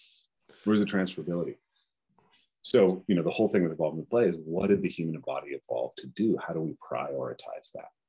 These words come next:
How do we, and this was, this was my critique of CrossFit from the beginning too. You know, CrossFit had the idea of the infinite hopper of movements. The fittest athlete is the athlete who performs best across the entire potential set of movement tasks.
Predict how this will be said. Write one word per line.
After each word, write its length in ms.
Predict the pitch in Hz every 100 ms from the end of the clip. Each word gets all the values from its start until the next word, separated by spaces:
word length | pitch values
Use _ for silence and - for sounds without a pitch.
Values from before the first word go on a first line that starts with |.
| _
How 100 | 175
do 80 | 170
we, 340 | 160 - 131 _ _ _ _ 92
and 80 |
this 120 | 117 131
was, 220 | 95 92
this 140 | 107
was 140 | 117 95
my 120 | 85
critique 360 | - - 87
of 80 | -
CrossFit 400 | - 127 - - -
from 100 | 151
the 60 |
beginning 340 | 69 - 147 135
too. 240 | 110 - - _ _ _ _ _ _ _ _ _ _ _ _ _ _ _ _
You 80 | 78
know, 160 | 67 60 -
CrossFit 320 | 98 - 98
had 120 | 87
the 100 | 85
idea 240 | 80 80 69
of 80 |
the 100 | 67 -
infinite 420 | 123 107 98 87
hopper 380 | - 90 82 82
of 100 | -
movements. 420 | 165 120 - -
The 80 | 98
fittest 400 | - 113 110 -
athlete 380 | 87 82 - 76
is 100 | -
the 100 | 76
athlete 340 | 78 - 78
who 60 | - _ -
performs 280 | 78 71 -
best 240 | 78 -
across 380 | - - 71 -
the 80 | -
entire 480 | - - 87 80 - _
potential 400 | - - - -
set 240 | - 143 -
of 100 | -
movement 320 | - - -
tasks. 580 | - - - - -